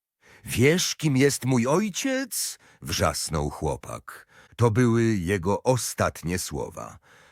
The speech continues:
Rezydent chwycił go za szczękę. Nie użył siły. Po prostu dotknął skóry, a ta zaczęła scalać się z kością, zamykając usta na zawsze.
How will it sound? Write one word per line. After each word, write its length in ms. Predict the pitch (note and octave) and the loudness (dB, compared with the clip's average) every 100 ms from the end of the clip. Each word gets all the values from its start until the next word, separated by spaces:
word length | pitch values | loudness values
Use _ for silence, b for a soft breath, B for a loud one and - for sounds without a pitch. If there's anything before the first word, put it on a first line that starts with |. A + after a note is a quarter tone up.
| b b _ | b b _
Rezydent 640 | - C3 A#2 F3+ E3 E3 - | 2 2 4 2 2 0 -4
chwycił 580 | - - C3 - A#2+ F#2+ | -6 0 0 2 0 0
go 140 | G2 | 0
za 140 | F#2+ | 0
szczękę. 720 | E2 - E2 B1+ - A1 C2+ D2 B B B B | -2 -2 -4 -4 -8 -10 -10 -12 B B B B
Nie 220 | A2+ C3 | 4 6
użył 400 | C3 A#2 F#2+ E2 | 6 4 0 -4
siły. 580 | - F#2 B1+ G1+ G1+ - b b b | -4 -4 -4 -8 -18 -20 b b b
Po 120 | B2 | 0
prostu 460 | B2 C3+ B2 - B2 | 4 2 2 0 0
dotknął 640 | F#2+ C#3 - A#2+ B2 A#2+ | 2 0 0 0 0 0
skóry, 680 | - - C3 D3+ C#3 D3 D3 B B B | -2 -4 2 4 4 2 0 B B B
a 120 | F#2+ | -2
ta 200 | F#2 A#2+ | 2 2
zaczęła 400 | A#2+ G#2 G#2+ G#2 | 2 2 2 2
scalać 560 | G2+ - B2+ A#2 A2 - | 0 -2 0 2 2 -2
się 240 | A2 F#2+ | -2 -2
z 100 | - | -2
kością, 500 | - G#2 - - G#2+ | -2 -2 -2 -2 0
zamykając 680 | F#2 F2+ E2 G2+ G2 F#2 - | 2 0 0 0 0 -2 -4
usta 420 | G2 D#2 - F2+ | -6 -6 -2 0
na 120 | E2+ D#2+ | 0 0
zawsze. 580 | C2 - - - G1+ | -4 -8 -12 -14 -18